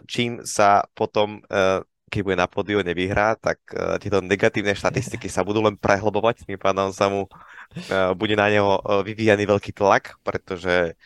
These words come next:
eh, keď sleduje, eh, eh, toto video, naše rozprávanie, tak e-, ešte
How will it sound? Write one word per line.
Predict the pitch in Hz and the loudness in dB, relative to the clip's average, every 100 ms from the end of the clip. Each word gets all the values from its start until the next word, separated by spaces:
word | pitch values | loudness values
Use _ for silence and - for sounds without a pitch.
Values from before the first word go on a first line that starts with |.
| - _ _ - | -20 _ _ -4
eh, | 87 82 82 | -2 0 -2
keď | 98 - | -6 -8
sleduje, | - 95 95 92 90 87 - | -2 0 2 2 4 4 0
eh, | - 87 85 85 85 87 82 - _ - | -2 0 2 2 0 0 -4 -10 _ -14
eh, | - - 87 90 90 | -8 -4 -4 -4 -6
toto | - 95 | -8 -8
video, | 87 87 92 | -4 0 2
naše | 87 - 87 | 0 -4 -8
rozprávanie, | - 95 92 92 101 107 110 | -4 0 2 2 2 0 -2
tak | - 85 _ - - | -2 -2 _ -20 -12
e-, | - - - | -10 -10 -6
ešte | 87 - | -6 -6